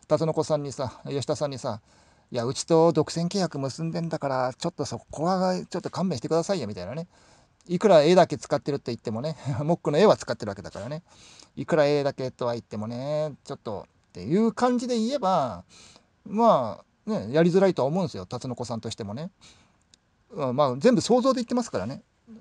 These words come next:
まあ、常識的にそうなんじゃないかな。木村さんがそういうふうにね、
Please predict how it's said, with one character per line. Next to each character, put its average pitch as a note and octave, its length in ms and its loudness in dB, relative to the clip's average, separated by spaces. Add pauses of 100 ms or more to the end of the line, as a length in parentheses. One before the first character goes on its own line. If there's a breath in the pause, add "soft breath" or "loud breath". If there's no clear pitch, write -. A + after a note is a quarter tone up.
(120)
ま F#3 120 -4
あ、 D3+ 40 -2
常 A3 180 6
識 - 140 -4
的 A#3+ 140 -4
に A#3+ 120 4
そ G#3+ 260 2
う - 20 4
な F3 100 6
ん C3+ 60 -2
じ B2 60 0
ゃ - 20 0
な A#2+ 60 -2
い A#2 60 -6
か B2 80 -4
な。 C3 120 -8
木 - 160 0
村 F#3 160 4
さ F#3+ 100 2
ん F#3 60 0
が F3+ 60 0
そ F#3+ 100 -2
う F#3 40 4
い - 20 0
う - 20 0
ふ F#3 60 2
う F3 40 -2
に C3 140 -4
ね、 C#3 200 -6